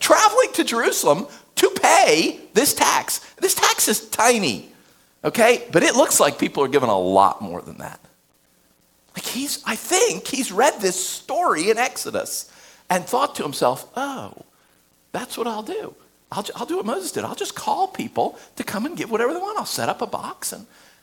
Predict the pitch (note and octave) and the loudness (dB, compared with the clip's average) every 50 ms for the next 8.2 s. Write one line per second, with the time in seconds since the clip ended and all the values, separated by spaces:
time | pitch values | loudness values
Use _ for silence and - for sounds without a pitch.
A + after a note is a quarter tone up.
0 | _ _ _ F3 F#3+ F#3+ A3 A3+ A#3 A#3+ A#3+ A#3 A3+ - - D#4 D4 B3+ G2+ G2 | _ _ _ -6 -6 -6 -6 -8 -8 -8 -8 -8 -8 -8 -8 -8 -8 -8 -8 -12
1 | - _ _ _ _ _ _ _ G3 F#3+ _ - G4 F#4+ - - - E4 E4+ D#4+ | -16 _ _ _ _ _ _ _ -20 -10 _ 0 2 2 2 2 2 2 4 4
2 | C4 G#3+ - E3+ F3+ A#3+ - - - A#3+ G#3+ F#3+ - B3 F#3+ F#3+ F3 E3 D#3+ C3 | 4 2 4 2 4 4 4 4 4 2 0 2 -2 -2 2 2 2 2 0 -4
3 | C3 C3+ D3+ E3+ F#3 F3+ - - A#2+ G2+ G2 G2 - - B2 A2 A#2+ C3+ C3 A2+ | 0 2 4 4 2 0 -4 -4 -2 0 0 0 0 -2 0 2 4 4 4 4
4 | F#2+ D#2 D#2 F#2 A#2 - - - _ _ _ _ G3 F#3+ - F#3+ A#3+ B3 - A#3+ | 2 2 0 -2 -2 -2 -6 -16 _ _ _ _ 0 2 4 4 2 2 2 -2
5 | A3 G3 - - - - - C#3+ D3+ F#3 G3+ F#3+ G3 F#3+ F#3 F3+ F#3 F#3+ G3 G#3 | -4 -4 -2 -2 -2 2 4 4 4 4 4 2 0 0 2 2 4 4 2 2
6 | A3+ - - - - - - - _ _ - F3 F#3 G3 F3 C#3+ - G2+ D3 A3 | 0 -4 -10 -20 -20 -20 -20 -20 _ _ -8 -6 -6 -4 -6 -6 -6 -6 -4 -4
7 | - - - C#4+ D#4 D4 B3 F3+ D3+ - - - - F4 - - - - - - | -4 -6 -6 -10 -10 -10 -10 -8 -8 -8 -8 -8 -8 -10 -10 -10 -14 -14 -12 -14
8 | - - - | -14 -14 -14